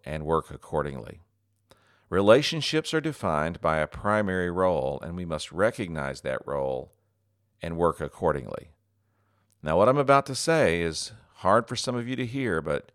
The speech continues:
pay close attention. The supervisor-employee relationship trumps all other relationships you may have with another person.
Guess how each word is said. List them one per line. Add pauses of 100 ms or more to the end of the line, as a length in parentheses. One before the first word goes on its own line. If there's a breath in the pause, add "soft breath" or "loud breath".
(220)
pay
close
attention. (920 soft breath)
The
supervisor-employee
relationship (800 soft breath)
trumps
all
other
relationships
you
may
have (220)
with
another
person.